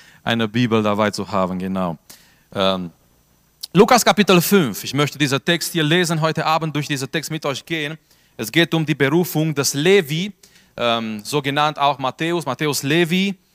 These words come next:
Er wird ein Jünger von Jesu, er ist derjenige, durch, äh, durch wem, äh,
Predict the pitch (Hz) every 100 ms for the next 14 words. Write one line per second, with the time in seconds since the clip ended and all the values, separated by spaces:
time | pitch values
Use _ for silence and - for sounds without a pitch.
0 | _ _ - 131 127 123 110 143 156 -
1 | 143 135 131 175 190 190 185 170 185 202
2 | 175 202 139 131 110 160 156 165 165 156
3 | 143 143 147 131 - - 135 131 - _
4 | _ 135 - 151 151 139 143 131